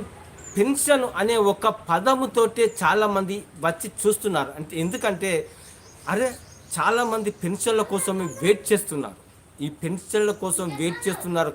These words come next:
కాబట్టే ఈ, సరే ఇది వీడియోలో ఏమైనా ఉంటుందా, మనకేమన్నా ఉపయోగపడుతుందా అని వీడియోలు,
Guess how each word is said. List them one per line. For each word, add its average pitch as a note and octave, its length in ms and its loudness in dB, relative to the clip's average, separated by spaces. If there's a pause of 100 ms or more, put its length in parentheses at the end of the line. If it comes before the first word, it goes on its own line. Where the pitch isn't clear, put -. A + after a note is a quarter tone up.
కాబట్టే F3+ 440 0 (460)
ఈ, F3+ 80 0 (200)
సరే A3+ 200 4 (180)
ఇది G#3 300 0
వీడియోలో A#3 540 4
ఏమైనా A#3 500 6
ఉంటుందా, G3+ 520 4 (120)
మనకేమన్నా G#3 600 4
ఉపయోగపడుతుందా F3+ 1040 2 (420)
అని G#3 240 0 (560)
వీడియోలు, A#3 680 2